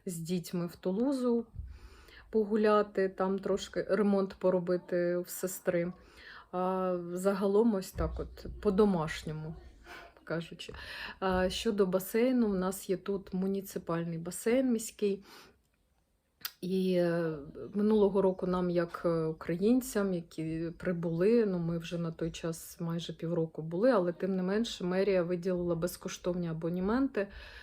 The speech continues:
Басейн працює тільки літом, коштує два євро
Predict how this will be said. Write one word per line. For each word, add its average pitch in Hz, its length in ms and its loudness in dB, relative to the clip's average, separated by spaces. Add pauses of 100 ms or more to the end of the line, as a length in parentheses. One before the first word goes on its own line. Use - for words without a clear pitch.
(360)
Басейн 202 640 2
працює 185 460 -2
тільки 185 360 -2
літом, 226 420 2 (500)
коштує 214 460 2
два 196 380 4
євро 185 580 2